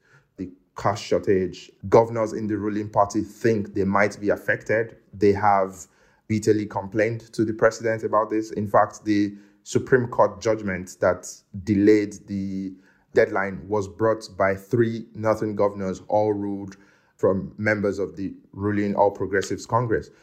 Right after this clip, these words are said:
So obviously, there's been some political fallout from this, and people, especially political elites, are jittery that ordinary Nigerians might draw a straight line from the hardship they're facing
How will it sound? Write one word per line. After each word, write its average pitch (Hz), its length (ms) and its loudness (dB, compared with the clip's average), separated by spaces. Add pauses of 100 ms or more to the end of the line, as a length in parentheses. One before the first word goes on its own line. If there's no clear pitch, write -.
So - 140 4
obviously, 123 340 2
there's 107 220 0
been 120 180 -4
some 110 160 0
political 107 480 0
fallout 98 320 0
from 85 160 -12
this, 87 240 -8
and 95 160 -8
people, 104 580 -2 (280)
especially 104 380 -4
political 101 480 0
elites, 95 460 -2
are 101 80 0
jittery 92 580 -4
that 85 300 -2 (540)
ordinary 107 420 0
Nigerians 98 540 -8
might 90 240 -6
draw 101 180 0
a - 40 -6
straight 98 300 -4
line 92 300 -2
from 92 260 -4
the 92 320 -4
hardship 104 440 0
they're 92 140 0
facing 98 520 -4